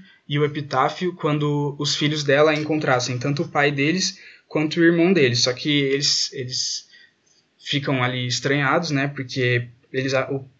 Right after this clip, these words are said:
pra eles o pai deles tá morto e eles não têm irmão. A princípio, eles não têm irmão.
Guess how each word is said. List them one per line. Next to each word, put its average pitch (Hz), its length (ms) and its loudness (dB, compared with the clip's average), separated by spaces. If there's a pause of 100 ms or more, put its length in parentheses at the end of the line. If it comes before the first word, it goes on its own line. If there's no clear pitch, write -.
(140)
pra 139 240 6
eles 156 200 2
o 156 60 -8
pai 156 140 -2
deles 131 260 -2
tá 185 120 -4
morto 196 520 0 (360)
e 147 100 2
eles 170 160 6
não 226 160 2
têm 196 240 0
irmão. 196 340 2 (300)
A - 60 -20
princípio, 135 600 -4
eles 151 240 0
não 156 140 -2
têm 156 160 -2
irmão. 165 420 0